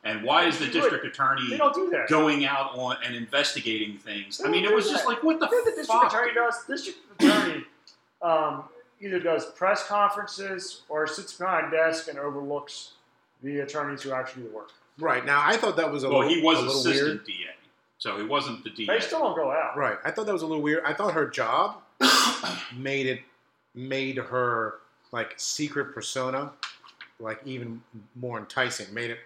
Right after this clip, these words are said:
Speaker 3: made it more layered. But his job, he, he should have been, instead of the assistant D A, they should have written him in as, like, a, like, a chief or, or, or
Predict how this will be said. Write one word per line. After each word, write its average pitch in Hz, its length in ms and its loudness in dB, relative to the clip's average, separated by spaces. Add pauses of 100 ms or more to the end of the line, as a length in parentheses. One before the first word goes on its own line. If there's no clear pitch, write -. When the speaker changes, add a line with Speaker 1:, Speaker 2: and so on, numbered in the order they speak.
(100)
Speaker 3:
made 131 200 -4
it 127 180 -8
more 113 480 -6
layered. 107 300 -6 (480)
But 127 100 -4
his 226 260 2
job, 107 380 -2
he, 165 160 0
he 190 180 -6
should 233 180 -4
have 165 120 -4
been, 113 340 -2 (1080)
instead 175 300 -2
of 139 120 -8
the 131 100 -2
assistant 127 460 -4
D 120 160 -4
A, 135 120 0
they 131 120 -2
should 131 140 -6
have 127 80 -6
written 123 180 -6
him 117 100 -6
in 120 80 -4
as, 113 140 -8
like, 104 180 -6
a, 95 140 -10 (180)
like, 113 160 -10
a 92 60 -12 (220)
chief 123 380 -10
or, 98 220 -10
or, 101 280 -8
or - 60 -8